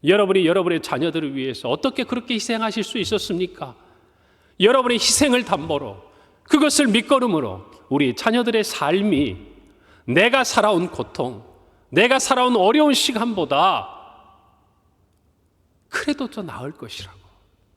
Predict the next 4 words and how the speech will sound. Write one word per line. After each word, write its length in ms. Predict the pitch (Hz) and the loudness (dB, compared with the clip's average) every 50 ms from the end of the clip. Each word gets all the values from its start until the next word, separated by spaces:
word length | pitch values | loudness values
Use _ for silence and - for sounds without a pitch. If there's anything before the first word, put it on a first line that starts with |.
| _ _ _ _ _ _ _ _ _ _ _ _ _ _ _ _ _ _ _ _ _ _ _ _ _ _ _ _ _ _ _ _ _ _ - | _ _ _ _ _ _ _ _ _ _ _ _ _ _ _ _ _ _ _ _ _ _ _ _ _ _ _ _ _ _ _ _ _ _ -6
여러분, 200 | 110 120 123 110 | -6 -4 -4 -4
국제시장이라는 840 | - 139 123 - 180 160 - 185 147 156 147 135 131 131 120 110 | -6 -8 -6 -4 -4 -4 -4 -4 -4 -4 -4 -4 -4 -4 -6 -6
영화를 320 | 107 107 113 113 110 107 92 | -6 -6 -6 -4 -6 -6 -8
아십니까? 600 | 107 - - 117 107 104 101 - - 131 165 190 | -10 -12 -12 -12 -12 -12 -14 -16 -18 -20 -20 -20